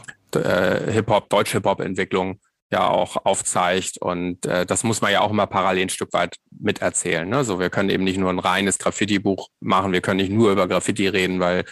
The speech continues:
weil eben auch natürlich Breakdance und, und die Musik, des, des Rappen, der, dieses D J ing und so, das, das gehört ja alles dazu, inklusive eben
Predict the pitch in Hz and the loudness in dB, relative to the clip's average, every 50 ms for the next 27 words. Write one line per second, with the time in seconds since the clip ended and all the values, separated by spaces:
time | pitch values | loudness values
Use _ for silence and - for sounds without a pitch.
0 | - - - - _ - 92 90 92 92 90 98 - - 113 - 98 87 - 107 | -14 -16 -18 -10 _ 0 2 2 2 2 2 2 2 0 2 0 0 -2 0 0
1 | 95 92 92 - - 95 90 85 - - 90 90 92 90 - - - 101 92 90 | 2 2 0 0 0 -2 -2 0 0 -2 -2 0 0 -2 -4 -4 -2 -4 -4 -2
2 | - - - 92 - 92 92 95 92 87 95 92 - - - - 87 85 - _ | -2 -2 -2 0 0 0 0 0 0 0 0 -2 -2 -2 -2 -2 -2 -2 -2 _
3 | - - - - - - - - - - - - - - - - - 95 - - | -2 0 0 0 -2 -4 -4 -4 -4 -4 -6 -6 -8 -12 -6 -2 0 0 2 2
4 | 98 95 92 - - 95 95 92 90 - - - - - - _ _ - 92 92 | 2 2 2 2 0 -2 0 0 -2 -4 -8 -16 -18 -20 -20 _ _ -2 -2 -2
5 | - _ - - 104 95 - - 120 110 98 - 107 95 95 95 95 95 92 90 | -2 _ -4 -2 -2 -2 0 2 2 2 2 2 2 2 2 2 2 0 0 0
6 | 90 95 95 90 90 90 - - - - - 87 - - - - - - - 107 | 2 2 2 2 2 0 0 -2 -4 -4 -4 -2 -2 -2 -4 -4 -6 -2 0 2
7 | 117 135 131 113 92 113 127 120 - - 101 92 - - 127 107 107 131 - _ | 2 4 4 2 2 2 2 0 0 0 -2 -2 -2 0 0 -2 -2 -4 -8 _
8 | - - - - - _ _ - 110 127 123 - 120 110 104 110 107 98 101 104 | -20 -20 -20 -20 -20 _ _ -2 -2 -2 0 0 0 0 2 2 0 2 2 2
9 | 98 98 95 - - - - - _ _ _ _ - - 104 101 - 98 92 92 | 2 2 0 -2 -6 -16 -20 -20 _ _ _ _ -4 -2 -2 0 0 0 0 0
10 | 90 87 87 | 0 -2 -4